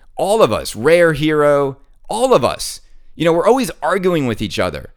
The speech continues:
We should be working together, uh, to root and to shoot for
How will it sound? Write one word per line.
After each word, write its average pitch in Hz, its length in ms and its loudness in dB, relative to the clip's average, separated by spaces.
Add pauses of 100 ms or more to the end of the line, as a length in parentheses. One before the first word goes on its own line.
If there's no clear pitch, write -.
(240)
We 175 280 -6
should 208 240 -4
be 185 120 -4
working 135 520 -2
together, 98 760 -4 (520)
uh, 107 200 -2
to 143 200 -4
root 147 440 2 (320)
and 131 180 0
to 139 100 -4
shoot 214 340 -4
for 101 560 0